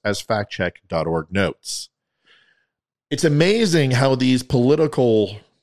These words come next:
newspapers and websites make so many excuses, and they try to be apologetic, but they don't do that for Republicans.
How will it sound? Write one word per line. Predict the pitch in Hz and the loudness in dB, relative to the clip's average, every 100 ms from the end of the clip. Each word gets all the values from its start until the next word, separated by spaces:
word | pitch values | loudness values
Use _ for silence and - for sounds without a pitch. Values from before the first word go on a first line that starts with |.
| _ _ _ _ _ | _ _ _ _ _
newspapers | 104 113 135 127 - 78 71 67 85 | -4 2 2 0 -6 -8 -8 -10 -8
and | 90 | -2
websites | 107 110 - 71 64 - - - _ - | -2 -2 -6 -8 -8 -12 -16 -18 _ -8
make | 107 127 123 - _ _ | -2 -2 -2 -10 _ _
so | - 160 | -6 -2
many | 175 151 | 0 -2
excuses, | 117 - 123 120 - 78 65 - - _ - - | -4 -4 -2 -2 -2 -8 -10 -14 -18 _ -20 -6
and | 120 | -2
they | 131 | -2
try | 127 - 143 147 | -2 0 2 2
to | 135 | 0
be | 107 110 | 0 0
apologetic, | 107 - 107 95 92 123 104 76 | 0 0 0 0 0 0 0 -2
but | 120 | -2
they | 135 | 0
don't | 220 240 | 0 0
do | |
that | 202 151 | 0 0
for | 110 | 0
Republicans. | 90 - - 90 - - - - | -2 -4 -6 -6 -14 -20 -18 -18